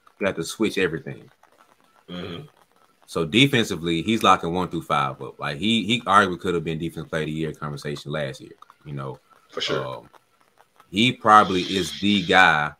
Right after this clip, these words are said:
Speaker 1: behind the Heat's defense, and the Heat arguably has the best defense. So the best guy on arguably the best defensive team, you know, Marcus Smart was the guy for the Celtics. I feel like Bam is that guy for the Heat. So defensively, he fits today's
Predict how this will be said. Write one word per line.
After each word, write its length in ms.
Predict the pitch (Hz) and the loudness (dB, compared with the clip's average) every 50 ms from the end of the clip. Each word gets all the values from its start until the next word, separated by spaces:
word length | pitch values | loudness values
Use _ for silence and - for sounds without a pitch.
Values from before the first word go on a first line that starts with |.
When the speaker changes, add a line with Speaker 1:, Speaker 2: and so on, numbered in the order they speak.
| _ _ _ - | _ _ _ -8
Speaker 1:
behind 360 | 78 78 87 82 82 82 76 | -4 0 2 2 2 0 -2
the 60 | 76 | -4
Heat's 260 | 76 85 90 - - | -4 -6 -6 -6 -8
defense, 720 | - - 92 90 85 - - 76 73 69 - - - - - _ _ _ _ _ _ _ _ - _ - _ _ _ _ - | -10 -6 -6 -6 -6 -6 -8 -10 -10 -10 -12 -16 -20 -20 -20 _ _ _ _ _ _ _ _ -20 _ -20 _ _ _ _ -10
and 640 | 82 80 78 78 76 76 76 73 71 71 71 71 _ _ - _ _ | -8 -6 -6 -6 -6 -6 -6 -6 -6 -8 -8 -10 _ _ -20 _ _
the 120 | - 73 76 | -8 -6 -2
Heat 200 | 107 113 104 - | -2 -2 0 2
arguably 460 | - 92 104 95 85 82 85 82 76 | 4 4 4 4 2 0 -4 -4 -2
has 180 | 82 85 85 | -2 -4 -4
the 100 | - 87 | -4 -6
best 280 | 76 85 95 101 85 85 | -4 -2 -2 -2 -2 -2
defense. 420 | 117 120 - - 82 76 69 - | -2 -2 -2 -4 -8 -12 -12 -12
So 140 | - - 82 | -10 -8 -8
the 100 | 78 78 | -8 -8
best 380 | 73 71 71 101 110 107 85 - | -8 -2 2 2 2 2 2 0
guy 240 | 101 101 98 92 87 | 2 4 4 4 4
on 180 | 80 87 78 | 2 0 -4
arguably 360 | - 87 92 101 92 90 90 | -4 -2 0 0 0 -2 -4
the 80 | 82 87 | -4 -4
best 200 | 90 92 85 - | -4 -4 -4 -6
defensive 340 | 95 90 - 82 - - - | -10 -12 -12 -12 -18 -14 -8
team, 440 | - 107 101 90 82 78 78 78 - - _ _ _ _ - - _ - - - _ _ - | -4 -4 -4 -4 -4 -6 -8 -12 -14 -18 _ _ _ _ -20 -20 _ -20 -20 -20 _ _ -12
you 80 | 90 82 | -10 -8
know, 100 | 76 78 | -4 0
Marcus 300 | 95 104 107 - 104 - | 2 2 2 2 0 0
Smart 220 | 110 110 107 95 | 2 2 2 2
was 100 | 98 98 | -2 -6
the 100 | - 92 | -6 -2
guy 180 | 90 90 90 90 | 0 2 2 0
for 100 | - 85 | 0 -6
the 60 | 80 | -6
Celtics. 520 | - - 95 90 82 - 82 73 - - _ _ _ - | -2 -2 -2 -2 -2 -4 -8 -10 -10 -16 _ _ _ -18
I 40 | - | -8
feel 140 | - 90 82 | -4 -4 -4
like 140 | 80 76 76 | -2 -2 -2
Bam 260 | 92 98 98 92 90 | 0 0 0 0 -2
is 80 | 85 80 | -4 -4
that 120 | 82 82 | -4 -4
guy 160 | 80 80 78 76 | -4 -4 -6 -6
for 120 | - 76 | -8 -10
the 60 | 73 | -12
Heat. 220 | 78 80 76 73 - _ _ _ _ _ _ _ - | -10 -8 -10 -10 -12 _ _ _ _ _ _ _ -16
So 200 | - - 87 78 | -8 -6 -6 -4
defensively, 680 | 78 76 120 131 127 127 107 98 - 90 - - 85 78 | 0 2 2 2 4 2 0 0 -2 -6 -8 -8 -8 -6
he 180 | 80 104 101 | -4 -4 -4
fits 300 | 98 - - 104 98 - | -4 -2 -2 -2 -2 -4
today's 380 | - 85 87 80 82 85 82 | -6 -6 -4 -4 -4 -4 -8